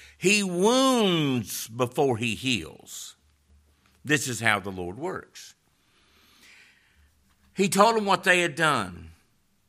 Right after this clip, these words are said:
You chose a murderer.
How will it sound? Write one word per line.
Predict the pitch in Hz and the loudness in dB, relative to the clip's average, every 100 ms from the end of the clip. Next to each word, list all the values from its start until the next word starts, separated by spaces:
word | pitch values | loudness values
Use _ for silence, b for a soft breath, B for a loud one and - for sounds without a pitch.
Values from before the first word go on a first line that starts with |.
| _ _ _ _ _ _ _ _ _ _ _ 208 | _ _ _ _ _ _ _ _ _ _ _ -16
You | 123 180 240 262 | -6 -2 0 -2
chose | 202 - 196 208 196 | -4 2 4 4 2
a | 175 | 0
murderer. | 147 165 202 180 110 92 - | -2 2 4 4 0 -8 -10